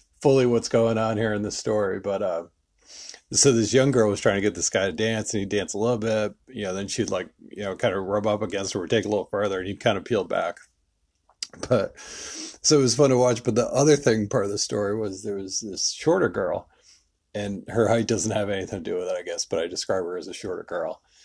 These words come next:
And she was videoing everything. <laughs> And she was just having the time of her life. You know, if,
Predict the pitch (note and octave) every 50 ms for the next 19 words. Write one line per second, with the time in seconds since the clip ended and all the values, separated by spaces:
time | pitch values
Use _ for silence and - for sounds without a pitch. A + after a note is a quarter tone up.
0 | - _ _ _ _ _ - - G#2+ G#2 G#2 G#2 G#2 - - - - - C3+ C#3
1 | D3 D3+ C#3+ A2+ - - A#2 A2 G2 F#2+ F2+ - - - _ _ _ - - G#2
2 | F#2+ F#2+ A2+ A#2+ B2 C3 C#3 C#3 C#3 C#3+ D3 C#3+ D3 C#3+ C#3+ C#3+ D3 D3 _ _
3 | _ - - - - _ _ _ _ _ _ _ _ _ _ _ - A#2+ A#2 A2+
4 | A2+ G2+ F#2 - - F2 - F2 F2+ - - - - - - - - - - -
5 | - F#2 - - _ - - - A2+ G#2 - - - A#2+ B2 C#3+ D3 C#3 A#2+ A#2
6 | G#2+ A2 A2+ G2+ - C3 B2+ B2 A2+ A2 G#2 G2 - - A#2+ A#2+ A#2+ A2+ A2+ A2
7 | G#2+ G#2+ G#2 G2+ G2+ - _ _ - - - - - - - - - - B2+ A#2+
8 | A2 G#2+ G#2+ G2+ - -